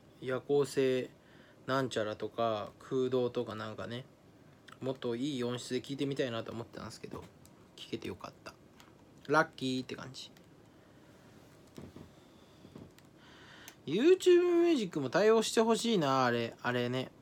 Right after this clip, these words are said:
あの、ファイナルファンタジーの。もっとさ、全然知名度なくない？YouTubeミュージックって。でもYouTubeミュージック始めなかったら絶対さ、もっと値段安いのにYouTubeプレミアム。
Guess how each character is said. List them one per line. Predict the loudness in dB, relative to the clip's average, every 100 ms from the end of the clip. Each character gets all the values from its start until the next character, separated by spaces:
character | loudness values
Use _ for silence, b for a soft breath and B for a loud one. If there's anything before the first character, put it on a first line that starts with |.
| -10
あ | -6
の、 | -6
フ | 0
ァ | 2 2
イ |
ナ | 0
ル | 0
フ | 0
ァ |
ン | 0
タ | -4
ジ | -6
ー | -8
の。 | -10 -14 B B B B B
も | -4 -4
っ |
と | -4 -8
さ、 | -6 -4 -6
全 | -8 0
然 | 4 4 4 4 4 4
知 | 4 6
名 | 8 6
度 | 4
な | 2
く | 0
な | 0
い？ | 0
YouTube | 0 0 -2
ミ | -2 -2 -4
ュ |
ー | -4
ジ | -8
ッ |
ク | -14
っ | -20
て。 | -14 -14 -14 -20 -20 -20 -20 -20 -20 -20 B B B B -12
で | -8
も | -2
YouTube | 2
ミ | 4 4 2 6 8 8 8
ュ |
ー |
ジ | 4
ッ | -2
ク | -4
始 | -2 -2
め | 0
な | 0
か | 0
っ | -2
た | -2 -6
ら |
絶 | -2 -2 -2 -4 -4
対 | 2 2
さ、 | 4
も | 4 2
っ | 2
と | 0
値 | 0
段 | 0 0
安 | 0 -2 -2
い | -2
の | -2
に | -4 -4
YouTube | -4 -4 -4 -4
プ | -6
レ | -6
ミ |
ア |
ム。 | -6